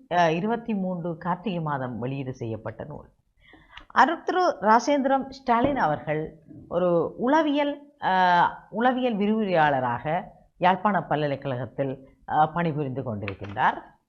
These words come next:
அவர் வந்-, அவர் தொடர்ச்சியாக பல நூல்களை வெளியிட்டிருக்கின்றார். அவருடைய நூல்களில் ஆளுமை மலர உள ஆற்றுப்படுத்தல், இது வந்து உள ஆற்றுப்படுத்தல், ஆ, சாதனை படைக்கும் ஜொனத்தன் லிவிங்ஸ்டன்,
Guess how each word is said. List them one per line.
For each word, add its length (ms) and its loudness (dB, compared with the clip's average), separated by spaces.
அவர் 360 0
வந்-, 280 -2
அவர் 420 2
தொடர்ச்சியாக 840 -2
பல 200 0
நூல்களை 440 -2
வெளியிட்டிருக்கின்றார். 880 -6
அவருடைய 500 4
நூல்களில் 680 -2
ஆளுமை 520 4
மலர 560 -2
உள 320 0
ஆற்றுப்படுத்தல், 920 -4
இது 200 -6
வந்து 460 -4
உள 100 2
ஆற்றுப்படுத்தல், 760 -2
ஆ, 240 6
சாதனை 460 2
படைக்கும் 560 -4
ஜொனத்தன் 540 -2
லிவிங்ஸ்டன், 640 -4